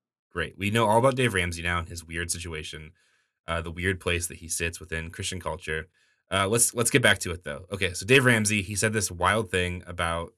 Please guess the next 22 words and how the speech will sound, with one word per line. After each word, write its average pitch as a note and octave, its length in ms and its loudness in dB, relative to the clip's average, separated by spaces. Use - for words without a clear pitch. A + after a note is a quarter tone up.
um, D#2+ 500 -8
his F2+ 300 -8
rental E2+ 220 -4
properties, C#2+ 540 -14
that, E2+ 280 -6
you E2+ 80 -6
know, D#2+ 140 -10
if - 160 -18
he A#2 180 -2
raises A2+ 340 0
the G#2 100 0
rent E2+ 280 -2
to - 100 -18
the E2+ 80 -4
market E2+ 280 -4
price, F2 600 -4
which F2 180 -12
is F2 80 -10
a F2 60 -6
thing F2+ 240 0
that F2+ 80 -2
landlords, F#2+ 640 -6